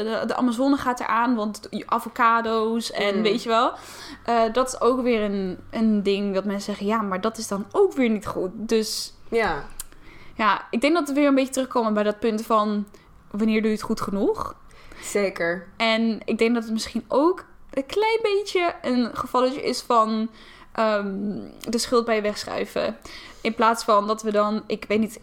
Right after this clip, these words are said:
Speaker 1: of je dat laatst hebt meegekregen. Ik had een heel indrukwekkende documentaire gezien, eh, op de B B C, geloof ik. Het heette, ehm, Meat en dan dubbele punt, A Threat to Our Planet. Dus een bedreiging voor onze planeet,
Speaker 2: Mm.
Speaker 1: vraagteken. Nou ja,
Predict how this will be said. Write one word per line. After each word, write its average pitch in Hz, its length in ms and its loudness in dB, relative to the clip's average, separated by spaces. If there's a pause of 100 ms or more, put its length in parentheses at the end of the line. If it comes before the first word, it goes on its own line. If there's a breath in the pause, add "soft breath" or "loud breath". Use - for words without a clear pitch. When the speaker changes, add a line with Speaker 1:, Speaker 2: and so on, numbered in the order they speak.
Speaker 1:
of - 180 -4
je 208 100 0
dat - 420 -6
laatst 220 260 -2
hebt 226 120 0
meegekregen. 226 480 -2
Ik - 60 -14
had 220 140 -6
een 220 80 -2
heel 226 300 4 (300 loud breath)
indrukwekkende 226 760 -2
documentaire 214 500 0
gezien, 208 420 -6
eh, 202 220 -4
op 190 120 -8
de 185 220 0
B 208 160 0
B - 0 - (240)
C, 370 40 2
geloof 330 320 0
ik. 370 180 -2
Het - 100 -10
heette, 240 580 0
ehm, 202 400 0 (340 loud breath)
Meat 226 600 2
en 214 140 -2
dan 202 360 -2
dubbele 214 300 2
punt, 202 440 -2 (160)
A 208 40 -2
Threat 226 280 -2
to 202 120 -6
Our 190 100 0
Planet. 233 500 -2
Dus 190 220 -4
een 185 280 -4 (220 loud breath)
bedreiging 208 520 -2
voor - 80 -6
onze 185 160 -8
planeet, 202 420 -2
Speaker 2:
Mm. 202 100 -4
Speaker 1:
vraagteken. 220 800 0 (520 loud breath)
Nou 220 160 2
ja, 202 120 0